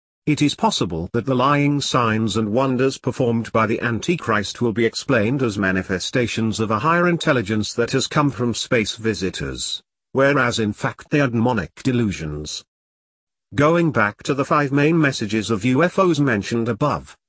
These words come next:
they are all wrong. We are not on the threshold of a new age of enlightenment,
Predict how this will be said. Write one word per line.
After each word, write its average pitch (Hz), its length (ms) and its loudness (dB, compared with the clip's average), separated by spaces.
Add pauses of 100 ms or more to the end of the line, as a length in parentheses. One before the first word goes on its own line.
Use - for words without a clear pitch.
they 117 120 2
are 110 160 2
all 147 220 2
wrong. 80 480 -4 (680)
We 135 120 2
are 147 140 2
not 131 180 0
on 107 120 0
the 107 80 -2
threshold 135 560 0
of 120 100 -2
a 123 40 2
new 123 360 0
age 127 240 0
of 120 140 0
enlightenment, 87 880 -2